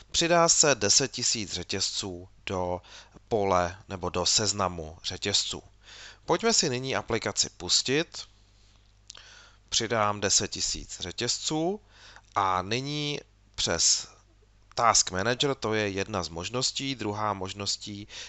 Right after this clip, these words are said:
je utilita, která se jmenuje Proc Dump a najdete ji na sys Internals. Eh, udělám si analýzu paměti nebo memory dump téhleté aplikace. Takže řeknu create dump file, to znamená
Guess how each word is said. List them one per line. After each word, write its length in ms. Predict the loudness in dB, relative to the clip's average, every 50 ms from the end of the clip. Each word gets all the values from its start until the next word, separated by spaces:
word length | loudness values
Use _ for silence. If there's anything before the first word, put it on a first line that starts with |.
| -16 -10 -4
je 300 | -2 0 0 2 0 -2
utilita, 460 | -2 -2 -2 0 0 -2 -2 -4 -6
která 320 | -6 -4 0 2 2 4
se 160 | 4 4 2
jmenuje 400 | 2 -4 -6 -4 -4 -4 -6 -6 -8 -4
Proc 300 | 0 2 2 2 2 0
Dump 360 | 2 2 2 2 0 -2 -4
a 120 | -6 -4 -2
najdete 520 | -2 -2 -2 0 -2 -4 -4 -4 -4 -4
ji 140 | -4 -6 -8
na 160 | -8 -4 -2
sys 200 | -2 0 0 0
Internals. 680 | -2 -2 -2 2 2 2 2 4 2 2 2 0 -2 -4
Eh, 480 | -6 -10 -16 -16 -18 -18 -20 -14 -8 -6 -4 -2 -2 -4 -4 -6 -8 -6
udělám 460 | -6 -2 0 2 4 4 4 4 6
si 180 | 4 4 4 4
analýzu 840 | 0 0 2 4 4 2 2 0 -6 -6 -4 -4 -4 -2 -4 -4 -8 -10 -20 -20 -14 -2
paměti 480 | 0 0 0 0 0 -4 -4 -2 -2 -2
nebo 200 | -2 -2 -2 -2
memory 440 | 0 0 2 2 2 2 2 2 0
dump 360 | 2 2 0 0 0 -4 -6
téhleté 520 | -2 -2 0 0 -2 -4 -4 -4 -4 -4
aplikace. 720 | -4 -6 -6 -4 -6 -4 -2 -2 0 0 0 0 0 -4 -8 -14 -20 -20 -20 -20 -20 -20 -16 -6
Takže 300 | -2 -2 0 0 0 -2
řeknu 360 | 0 -2 -2 -2 -4 -6 -6
create 540 | -6 -4 -2 0 0 0 0 -2 -4 -8 -4 -2
dump 220 | -2 -2 -2 -4
file, 520 | 0 4 6 6 6 6 4 2 0 -2
to 140 | -4 -8 -10
znamená 640 | -8 -4 -4 -4 -2 -2 -4 -2 -2 -6 -6 -6